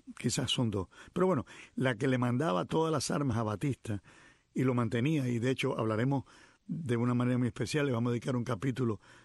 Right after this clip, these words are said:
al tren de Santa Clara, fue por supuesto el gobierno de Estados Unidos,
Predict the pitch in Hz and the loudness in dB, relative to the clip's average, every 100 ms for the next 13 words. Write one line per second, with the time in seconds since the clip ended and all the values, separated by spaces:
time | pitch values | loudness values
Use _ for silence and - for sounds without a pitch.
0 | _ 135 107 135 127 143 123 131 123 165 | _ -4 0 0 0 0 -2 -2 0 0
1 | 135 - - _ _ _ - _ _ _ | 0 -4 -16 _ _ _ -20 _ _ _
2 | _ _ _ - 180 190 170 135 165 156 | _ _ _ -2 0 2 0 0 0 0
3 | 170 180 - 320 294 285 - 139 147 170 | -2 -2 -8 -10 -6 -2 0 2 2 2
4 | 165 175 156 175 311 381 | 2 0 0 0 0 -4